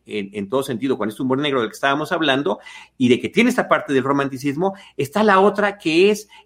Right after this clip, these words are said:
el del suspenso a través de un crimen que será poco a poco, eh, revelado qué es lo que está sucediendo detrás de ciertas circunstancias. Y esas circunstancias, una vez más,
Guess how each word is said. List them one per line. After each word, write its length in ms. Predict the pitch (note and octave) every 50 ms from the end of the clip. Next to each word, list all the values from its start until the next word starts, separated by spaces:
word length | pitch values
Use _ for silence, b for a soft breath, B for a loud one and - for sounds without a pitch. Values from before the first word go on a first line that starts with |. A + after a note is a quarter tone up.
| b
el 180 | - D3+ D3+ D3+
del 180 | D3+ D#3 D#3+ D3+
suspenso 640 | - - C#3 - - - G#3 G#3+ G#3 G3+ G3+ G#3+ -
a 100 | - D#3
través 240 | - E3 E3 F3+ F3
de 60 | F#3+
un 120 | F#3+ F#3 F3
crimen 500 | F#3 F#3+ F#3+ G3 F#3+ F3+ F3+ F3 F3 - B B B B B _
que 320 | - D#3 D#3 D#3 D3+ - - _
será 600 | - D3 C#3+ D3+ F3+ F#3+ F#3+ F3 - - - _
poco 300 | - F3+ F#3 F#3 - F#3+ F3
a 100 | E3 -
poco, 560 | - E3 D#3+ - - F3 E3+ E3 D#3+ B B B B B B
eh, 320 | - C3 B2+ B2+ B2+ A#2+ B2+
revelado 600 | B2+ C#3 C#3+ C#3 C#3+ C#3 D#3 E3 E3+ E3 E3+ E3
qué 120 | - E3 D#3+
es 80 | D3+
lo 120 | F3 D#3+ D#3+
que 80 | -
está 200 | B2+ - - D3
sucediendo 560 | C3+ - C#3+ - B2+ A#2+ A#2+ C3+ D3+ D3+ C#3
detrás 420 | B2+ A#2+ G#2+ - C3 C3+ C3+ C3 - B B B B B
de 120 | B2 B2
ciertas 720 | A#2 - - - D#3 E3 E3+ E3+ E3 - D#3+ D3+ C3+ - b b b b
circunstancias. 920 | b - - C#3 A#2+ - - C3 B2 B2 - C#3+ C3 C3 B2 C3 B2 B2 - b b b -
Y 260 | C3 A#2+ A#2 B2 D3+
esas 200 | E3 D#3+ - G3
circunstancias, 680 | - - - - C#3 B2+ B2+ D#3+ D3+ D#3 D3+ F#3+ E3+ - -
una 240 | B2 B2+ C#3+ D3 C3
vez 200 | C3 C3+ B2+ A#2+
más, 280 | C3 D#3+ G3+ G3+ -